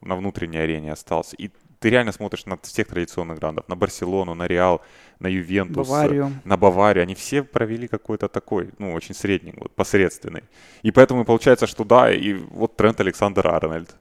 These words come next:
Speaker 1: попадает в эти списки. Точно так же, как когда-то брали весь состав Реала и весь состав Барселоны туда кидали.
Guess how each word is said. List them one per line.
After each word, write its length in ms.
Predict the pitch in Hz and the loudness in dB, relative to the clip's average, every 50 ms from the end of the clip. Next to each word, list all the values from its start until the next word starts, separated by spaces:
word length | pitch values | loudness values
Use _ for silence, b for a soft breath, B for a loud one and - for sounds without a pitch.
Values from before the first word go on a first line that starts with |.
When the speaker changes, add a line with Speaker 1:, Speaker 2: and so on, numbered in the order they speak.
| _ _ _ - | _ _ _ -8
Speaker 1:
попадает 560 | - - - 85 82 82 80 80 82 - - | -4 0 0 0 2 2 0 0 0 -2 -6
в 60 | - | -10
эти 220 | 87 - - - - | -10 -8 -6 -8 -8
списки. 400 | - - - - - - - - | -10 -12 -14 -14 -12 -10 -10 -4
Точно 240 | - 139 151 - 151 | 0 0 0 2 6
так 160 | 131 143 131 | 8 8 8
же, 80 | 120 113 | 8 4
как 160 | - 117 - | 2 0 0
когда-то 380 | - 101 90 92 104 101 104 95 | 0 0 4 4 4 4 4 4
брали 420 | 85 90 95 92 92 90 87 82 B B B B B B | 4 6 6 6 6 4 2 0 B B B B B B
весь 180 | 101 107 107 - | 2 2 2 2
состав 400 | - 101 - - 101 95 - - | 2 -4 0 4 4 4 4 6
Реала 260 | 104 113 127 120 101 92 | 6 6 8 8 6 4
и 40 | |
весь 140 | 90 95 95 | 2 0 -4
состав 320 | - - - - - 92 82 | -6 -8 -6 -2 -2 0 2
Барселоны 520 | 87 87 - - - 87 78 78 76 82 | 0 -2 -2 -2 -6 -4 -4 -4 -6 -6
туда 200 | - - 82 87 87 | -10 -8 -6 -6 -6
кидали. 440 | - - 80 82 95 98 92 80 | -8 -6 -4 -2 -2 -2 -2 -4